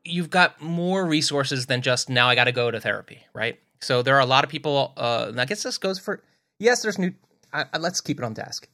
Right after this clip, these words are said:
YouTube, check it out. If nothing else, check out, uh,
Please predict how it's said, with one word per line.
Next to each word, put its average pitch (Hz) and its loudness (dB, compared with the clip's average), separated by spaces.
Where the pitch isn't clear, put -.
YouTube, 147 -4
check 139 2
it 151 4
out. 117 2
If 160 -4
nothing 180 0
else, 139 2
check 180 0
out, 151 2
uh, 135 2